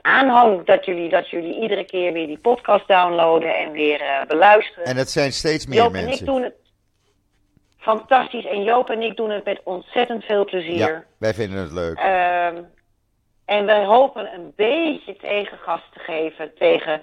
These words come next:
Speaker 1: al het eenzijdige gebral. Gebral, want dat is het, wat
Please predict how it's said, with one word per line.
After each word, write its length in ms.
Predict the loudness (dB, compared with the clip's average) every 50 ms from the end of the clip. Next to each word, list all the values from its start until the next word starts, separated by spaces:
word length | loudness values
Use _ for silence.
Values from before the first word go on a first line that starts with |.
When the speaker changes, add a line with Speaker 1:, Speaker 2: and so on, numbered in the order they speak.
| _ _ _ _ _ _ _ _ _ _ _
Speaker 1:
al 200 | 2 4 4 6
het 140 | 4 2 0 -4
eenzijdige 1120 | -4 -4 -4 -4 -6 -4 0 0 2 2 0 0 -4 -6 -6 -4 -4 -2 -2 -2 -4 -8 _ _ _ _ _ _ _ _ _ _ _ _ -16
gebral. 1080 | -10 -6 -4 -4 -4 -4 -4 -4 0 4 4 6 6 6 6 4 2 -2 -8 -14 _ _ _ _ _ _ _ _ _ _ _ _
Gebral, 680 | _ -14 -12 -12 -10 -8 -6 -2 0 0 0 0 -2 -6
want 180 | -10 -12 -12
dat 160 | -12 -14 -14
is 160 | -14 -18 -18 -18
het, 360 | -20 -20 _ _ _ -16 -10
wat 180 | -10 -10 -10